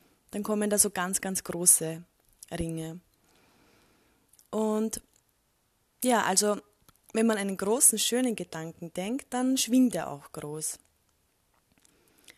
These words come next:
Such dir vielleicht einen schönen, großen Gedanken aus und lass ihn einfach schwingen.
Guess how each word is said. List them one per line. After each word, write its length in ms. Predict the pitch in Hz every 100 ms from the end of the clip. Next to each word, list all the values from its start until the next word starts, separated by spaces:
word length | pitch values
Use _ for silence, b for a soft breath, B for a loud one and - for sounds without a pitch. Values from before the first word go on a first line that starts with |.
| b b
Such 220 | - 269
dir 140 | - 285
vielleicht 260 | 269 262
einen 200 | 233 240
schönen, 360 | - 233 262 269
großen 380 | 226 233 - 240
Gedanken 560 | 233 - 196 233 233
aus 320 | - 196 226
und 260 | 226 208 -
lass 360 | 214 233 262 254
ihn 100 | 233
einfach 320 | 220 233 226
schwingen. 680 | - 208 226 208 156 160